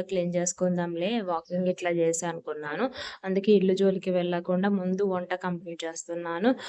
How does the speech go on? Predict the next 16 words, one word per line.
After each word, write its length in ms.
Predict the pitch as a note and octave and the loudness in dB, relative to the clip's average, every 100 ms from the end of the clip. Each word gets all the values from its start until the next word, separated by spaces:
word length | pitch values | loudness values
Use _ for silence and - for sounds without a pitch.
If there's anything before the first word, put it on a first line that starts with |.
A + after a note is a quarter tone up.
| - - - | -12 -10 -2
ఒకవైపు 480 | G3+ G3 F#3+ F#3+ F#3+ G#3 G3+ | 0 0 0 -2 0 0 2
ఆలు 180 | F#3 F#3 F#3 | 2 0 0
ఫ్రై 140 | F#3 F3+ | -2 0
చేసుకుంటూ, 580 | F#3 F3+ - F3 E3+ F3 F3+ - | 0 -2 -2 -4 0 2 2 0
అలాగే 440 | F#3 F3 F3+ G3 A#3+ A#3+ - | -2 -2 -2 2 2 0 -2
పప్పుకి 340 | F#3+ - F3+ G3+ | -4 -2 -6 -2
సంబంధించినవి 600 | F#3+ F#3 F#3 F#3 F#3+ F3 | -2 2 0 0 0 2
చేసుకుంటూ, 460 | E3+ - F3+ F3+ B3+ A3 | 0 -2 -4 0 0 0
మరోవైపు 560 | F#3 F3+ F3 F3 - C4+ C#4+ _ - F#3 | 0 -2 -2 -4 -4 -8 -8 _ -8 -4
ఆ 20 | F#3 | -2
రోజు 200 | F#3 F#3+ F3+ | -2 -2 -2
బ్రేక్‌ఫాస్ట్‌లోకి 640 | F#3 F3 F#3 F3+ - F3+ A3+ A3 | 0 -2 -4 -6 -4 -2 -2 -2
పూరి 240 | F3+ F#3 F3+ | -4 -2 -4
చేశానన్నమాట. 720 | E3 E3 E3 D#3 D#3 D#3 D#3 A3+ - - - - | -6 -8 -8 -8 -8 -8 -6 -8 -8 -14 -10 0
పూరీలోకి 520 | A3 G#3 G3 F#3+ G3+ G3 | 4 4 4 2 -2 -2
చోలే 260 | F3+ F#3 | -4 -2